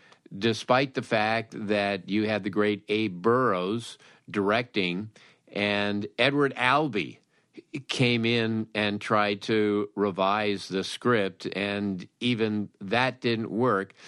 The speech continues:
It closed out of town. It never opened on Broadway, and it was a huge financial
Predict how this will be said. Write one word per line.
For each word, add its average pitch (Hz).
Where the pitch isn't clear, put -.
It 101
closed 113
out 101
of 90
town. 98
It 101
never 101
opened 101
on 90
Broadway, 101
and 101
it 113
was 123
a 117
huge 127
financial 101